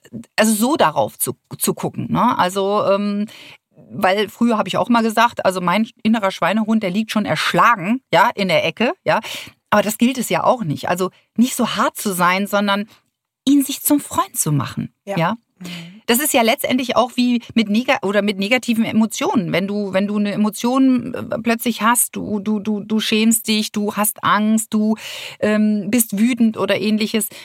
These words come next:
Speaker 1: dass du das nicht ablehnst und hart damit umgehst, sondern dass du es, ja, einfach wahrnimmst, annimmst, ähm,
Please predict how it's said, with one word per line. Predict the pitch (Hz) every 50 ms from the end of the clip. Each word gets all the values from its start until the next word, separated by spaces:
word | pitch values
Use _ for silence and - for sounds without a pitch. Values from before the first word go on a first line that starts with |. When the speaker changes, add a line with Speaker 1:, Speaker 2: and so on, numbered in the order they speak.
| - _
Speaker 1:
dass | - 214 226 -
du | - 233
das | 220 220 214 -
nicht | 226 220 - - -
ablehnst | 180 - - - 262 247 262 269 277 294 294 - -
und | 214 214 - - - 175
hart | 180 214 262 - -
damit | 254 240 233 247 233
umgehst, | - 233 254 262 247 254 262 269 269 254 - -
sondern | 226 226 233 240 233 233 - - - _ - -
dass | 226 226 226 -
du | - 240 196
es, | - 233 226 - - _ _
ja, | - 269 311 349 349 277 208 214 - _ _ _ _ -
einfach | 214 247 254 - - 247 233 - - -
wahrnimmst, | 226 240 269 285 294 269 233 202 175 170 156 - - -
annimmst, | - 220 262 277 277 247 214 175 165 160 151 - - - -
ähm, | - 170 190 196 202 202